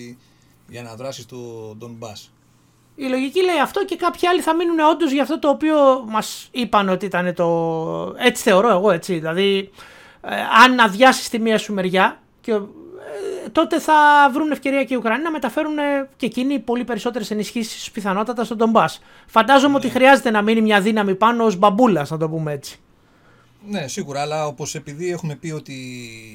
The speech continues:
Speaker 1: από την πρώτη στιγμή οι δυνάμεις του Βορρά και Βόρειο-Ανατολικά, ε, ήτανε ουσιαστικά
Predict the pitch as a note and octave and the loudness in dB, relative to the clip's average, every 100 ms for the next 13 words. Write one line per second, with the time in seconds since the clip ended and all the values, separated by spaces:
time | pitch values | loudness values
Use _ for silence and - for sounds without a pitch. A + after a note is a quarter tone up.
0 | G#2+ A#2 C3+ B2 B2+ A#2+ D#3 D#3+ - C3 | -18 -16 -16 -14 -14 -12 -12 -12 -14 -14
1 | C#3+ C3+ B2 B2+ D3+ D3+ - C3+ A#2+ B2+ | -12 -12 -12 -12 -10 -12 -12 -14 -10 -8
2 | D3 C3+ - B2+ A2+ C3 C3 B2+ B2+ A#2+ | -6 -6 -10 -14 -14 -12 -12 -10 -10 -8
3 | A#2+ B2+ B2+ C3 B2+ - D3+ B2 - _ | -10 -10 -12 -14 -14 -8 -8 -8 -12 _
4 | _ _ _ A2 B2+ A#2+ A#2 A2+ A2 G#2+ | _ _ _ -18 -14 -14 -14 -14 -14 -16
5 | G#2+ G#2+ G#2 G2+ G#2 _ - D3 D3+ D3+ | -16 -18 -18 -20 -20 _ -20 -14 -12 -10
6 | C#3+ C#3 C3+ B2+ B2 A2+ _ _ _ - | -10 -10 -12 -12 -16 -18 _ _ _ -20
7 | B2 C3 - A#2+ D3 D3 C3+ B2 | -14 -14 -14 -14 -10 -8 -8 -10